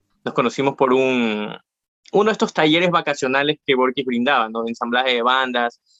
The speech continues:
de composición. Entonces, nosotros nos conocimos esos dos meses y desde ahí nuestra amistad duraba hasta el día de hoy. Y bueno, y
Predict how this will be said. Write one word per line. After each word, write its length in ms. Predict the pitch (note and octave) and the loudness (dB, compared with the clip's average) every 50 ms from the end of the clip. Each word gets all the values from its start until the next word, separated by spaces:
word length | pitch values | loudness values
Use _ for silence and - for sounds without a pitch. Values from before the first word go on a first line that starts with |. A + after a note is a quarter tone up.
| _ _ _ _ _ - | _ _ _ _ _ -4
de 80 | C3+ | -2
composición. 760 | B2 C3 A#2+ A#2 B2 A#2+ A#2 A2 B2+ C3+ C#3+ D3 C3+ C3+ B2+ B2+ | 0 0 0 0 -2 -4 -4 -2 0 2 4 4 4 2 0 -2
Entonces, 400 | B2+ - D#3 E3 D#3+ D3+ - _ _ _ _ _ _ | -2 0 2 2 2 0 -4 _ _ _ _ _ _
nosotros 320 | B2+ B2+ - F3 F3 F3+ | -8 -4 0 2 2 2
nos 80 | F3+ E3+ | 2 0
conocimos 720 | - E3 D3 D3 E3+ E3+ F3 F3+ F#3 E3 - - - _ _ - | 2 0 0 2 2 2 2 2 0 -2 -6 -14 -20 _ _ -2
esos 320 | C3+ D3 E3 E3+ D#3+ D#3 | 0 0 2 2 2 2
dos 100 | E3+ E3+ | 2 2
meses 540 | E3 E3+ F#3+ G#3+ A3 G3 G#3 G3 F#3+ - _ _ _ _ _ _ _ _ _ _ - | 2 2 2 2 2 2 0 0 0 -4 _ _ _ _ _ _ _ _ _ _ 0
y 120 | D3+ D3 | 2 2
desde 120 | C#3+ C#3 | 4 4
ahí 160 | C3+ C#3+ D3+ D#3+ | 2 2 2 2
nuestra 220 | D#3+ - - D3 | 0 0 0 0
amistad 320 | C3 B2 - D3 C#3+ C#3+ | 0 0 0 2 2 2
duraba 420 | C3+ C3 C3+ C3+ C3+ C3+ C3+ C3+ C3+ | 2 2 0 0 0 2 2 2 2
hasta 160 | C3 - B2+ | 2 0 -6
el 80 | A#2+ A#2 | -4 0
día 140 | A#2+ A#2+ | 2 2
de 80 | A#2+ A2+ | 2 2
hoy. 160 | A2 A2 - _ _ _ _ _ _ _ _ _ _ | 0 -4 -8 _ _ _ _ _ _ _ _ _ _
Y 80 | - F3+ | 0 2
bueno, 220 | G3 G#3 F#3 F3 | 2 4 2 2
y 420 | E3+ D#3 D3+ C#3+ C#3 C3+ C3+ B2+ | 2 2 2 2 0 -2 -4 -8